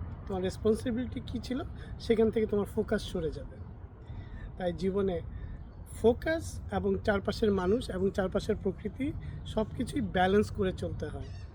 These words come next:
না হলে যে কোনো একটি জিনিস আপনার কাছ থেকে ছুটে যাবে, হয় রেসপন্সিবিলিটি অথবা চারপাশ।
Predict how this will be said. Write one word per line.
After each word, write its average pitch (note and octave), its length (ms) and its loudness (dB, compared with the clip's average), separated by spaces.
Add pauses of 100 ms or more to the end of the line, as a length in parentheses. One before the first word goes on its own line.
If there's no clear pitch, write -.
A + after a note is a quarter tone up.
(320)
না F3 160 2
হলে G3+ 180 4
যে F3+ 140 0
কোনো F#3+ 220 2
একটি G3+ 240 -2
জিনিস G3+ 260 4
আপনার F3+ 280 -2
কাছ F3+ 200 -2
থেকে F3 180 -4
ছুটে D#3+ 260 -6
যাবে, - 260 -6 (1040)
হয় E3 140 0
রেসপন্সিবিলিটি A3+ 720 0 (360)
অথবা F3 240 -2
চারপাশ। D3 480 -6